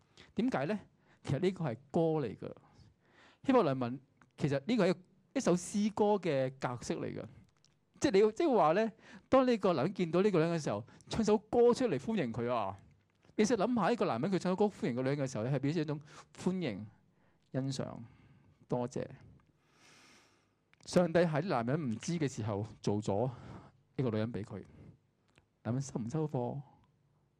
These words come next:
好欣賞，好多謝，好尊重。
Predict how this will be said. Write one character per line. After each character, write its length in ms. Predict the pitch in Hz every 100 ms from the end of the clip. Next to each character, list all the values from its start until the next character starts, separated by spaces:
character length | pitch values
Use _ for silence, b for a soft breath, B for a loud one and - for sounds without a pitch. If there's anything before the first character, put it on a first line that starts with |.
| _ _
好 640 | - - - - - 120
欣 240 | 120 113
賞， 160 | 113 - - 123 - _ _
好 180 | - 107
多 220 | 110 113
謝， 200 | 113 95 101 - _ _
好 140 | - 104
尊 320 | - 110 104
重。 180 | -